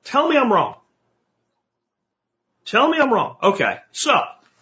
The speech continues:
what happens? Ford goes, "So the guy that can afford a car for a, you know, seven-year payment," 'cause that's what they're doing now. They're financing shit six, seven freaking years. "Well,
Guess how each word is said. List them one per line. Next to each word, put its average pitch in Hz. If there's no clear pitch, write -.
what 147
happens? -
Ford 196
goes, 135
"So 180
the 156
guy 214
that 220
can 196
afford 208
a 165
car 156
for 143
a, 131
you 135
know, 101
seven-year 190
payment," 165
'cause 135
that's 160
what 165
they're 151
doing 156
now. 123
They're 127
financing 160
shit 143
six, -
seven 202
freaking 175
years. 165
"Well, 185